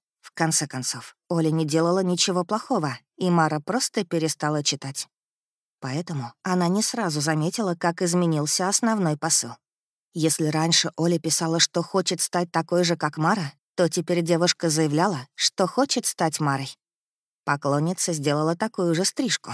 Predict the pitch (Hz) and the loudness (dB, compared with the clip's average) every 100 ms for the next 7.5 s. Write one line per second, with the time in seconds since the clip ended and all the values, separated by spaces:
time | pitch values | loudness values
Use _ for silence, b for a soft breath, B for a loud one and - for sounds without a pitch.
0 | 127 _ - - 151 151 160 151 170 170 | -14 _ -8 -2 0 0 -2 -2 0 2
1 | 180 233 180 160 175 240 208 139 - _ | 2 2 2 0 0 -2 -2 -2 -4 _
2 | 190 208 233 156 - 127 - _ 262 220 | 2 6 6 4 -2 -12 -16 _ 0 2
3 | 143 123 - _ _ _ - 143 147 143 | 0 -4 -12 _ _ _ -2 -2 0 2
4 | 147 139 139 147 139 143 151 143 143 143 | 2 2 0 0 0 0 0 0 2 2
5 | 147 139 156 165 147 - 156 135 147 214 | 0 0 0 0 2 2 0 0 0 0
6 | - 123 - - 170 170 180 262 208 170 | -4 -8 -14 -8 2 2 2 0 0 2
7 | 147 147 143 131 | 2 0 0 -2